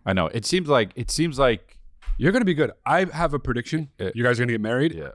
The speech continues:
Speaker 2: and,
Speaker 1: Oh.
Speaker 2: like, have kids,
Speaker 1: Wow.
Speaker 2: and you're gonna look back and be like, "W-, isn't that the funniest thing that ever happened?"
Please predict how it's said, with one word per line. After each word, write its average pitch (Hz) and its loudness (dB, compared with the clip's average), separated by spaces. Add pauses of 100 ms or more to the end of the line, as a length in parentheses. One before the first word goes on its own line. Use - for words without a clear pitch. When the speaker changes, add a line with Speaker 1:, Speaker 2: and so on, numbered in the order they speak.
Speaker 2:
and, 113 -8
Speaker 1:
Oh. 107 -6
Speaker 2:
like, 104 -4
have 117 -10
kids, 147 -2
Speaker 1:
Wow. 143 0
Speaker 2:
and 131 0 (260)
you're 123 -2
gonna 120 0
look 139 2
back 127 2
and 120 -6
be 117 2
like, 104 -2
"W-, 131 -18
isn't 143 -4
that 120 0
the 107 -8
funniest 104 -8
thing 98 -10
that 92 -14
ever 87 -12
happened?" 80 -18